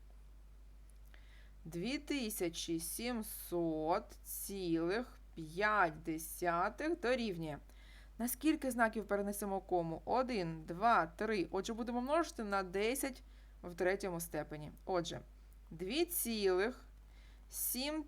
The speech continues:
тисяч п'ять десятитисячних множимо на десять в кубі. Да? Множимо на десять в кубі.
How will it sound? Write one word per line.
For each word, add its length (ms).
тисяч 880
п'ять 760
десятитисячних 1300
множимо 800
на 200
десять 1200
в 260
кубі. 420
Да? 240
Множимо 720
на 220
десять 1000
в 240
кубі. 420